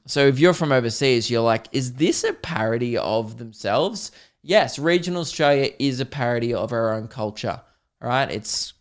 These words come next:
they've all got funny names. Everyone's, it's just filled with meth and Milo. And that's every <laughs> regional town, man. Just, uh, people, I reckon that would be a culture shock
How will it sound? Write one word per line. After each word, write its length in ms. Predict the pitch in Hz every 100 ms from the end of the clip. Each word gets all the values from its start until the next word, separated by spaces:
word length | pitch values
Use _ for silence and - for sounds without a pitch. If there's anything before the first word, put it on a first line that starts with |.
| _ -
they've 240 | - 131
all 160 | 143 170
got 200 | 170 -
funny 280 | 165 156 151
names. 580 | 139 127 123 123 123 - _ _ _
Everyone's, 720 | - 123 131 131 127 127 - -
it's 180 | 127 -
just 240 | 127 -
filled 360 | - 156 165 143
with 140 | 123
meth 400 | 131 151 160 160
and 140 | 147
Milo. 540 | 139 127 123 117 107 95 _ _ _ _ _
And 160 | 117
that's 340 | 135 151 - - -
every 240 | 143 147 151
<laughs> 120 | -
regional 340 | 147 - 147
town, 460 | 139 139 123 113 113
man. 320 | 113 120 123 - _ _
Just, 360 | 131 127 - -
uh, 360 | 120 120 117 - - _ _ _ _ _ _ _
people, 220 | 202 214
I 160 | 156 185
reckon 640 | 262 285 254 180 143 123
that 260 | 135 143 139
would 140 | 147
be 120 | 135 139
a 60 |
culture 440 | - 147 123 123 127
shock 440 | - 120 - -